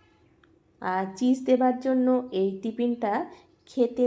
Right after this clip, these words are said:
দারুণ লাগে। আর বাচ্চারা তো এইভাবে চিজ আর ক্যাপসিকাম দিলে খুব মজা করে খেয়ে নেবে। দেখুন,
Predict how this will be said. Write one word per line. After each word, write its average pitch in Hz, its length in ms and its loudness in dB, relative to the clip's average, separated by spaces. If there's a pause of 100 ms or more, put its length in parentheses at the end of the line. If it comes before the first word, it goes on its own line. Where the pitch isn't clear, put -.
(100)
দারুণ 214 300 2 (120)
লাগে। 185 260 -2 (260)
আর 180 80 -6 (160)
বাচ্চারা 233 440 0 (120)
তো 247 80 2 (220)
এইভাবে 220 400 0 (200)
চিজ 220 240 -6 (100)
আর 226 60 -4 (120)
ক্যাপসিকাম 208 540 -6 (120)
দিলে 233 220 -4 (460)
খুব 262 160 0 (180)
মজা 196 340 0
করে 233 140 4 (100)
খেয়ে 196 260 -2
নেবে। 208 180 -2 (1300)
দেখুন, 277 360 2